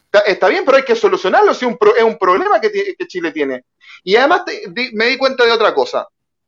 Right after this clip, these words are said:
Más allá que puede haber el idioma, que este muchacho no hable español y, y los chilenos tampoco hablen mucho el inglés y no lo entienden,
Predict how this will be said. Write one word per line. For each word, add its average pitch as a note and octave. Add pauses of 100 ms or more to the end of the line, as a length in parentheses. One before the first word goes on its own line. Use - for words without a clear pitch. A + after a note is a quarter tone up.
(840)
Más C4
allá C#4
que A#3+
puede B3+
haber B3
el A3+
idioma, G3+
que F#3+
este F3+
muchacho F#3+
no D#3+
hable F3+
español F3+
y, D3
y C#3+
los C#3
chilenos D#3+
tampoco E3
hablen D#3+
mucho D#3+
el D3+
inglés F3
y F#3
no E3+
lo D#3+
entienden, D#3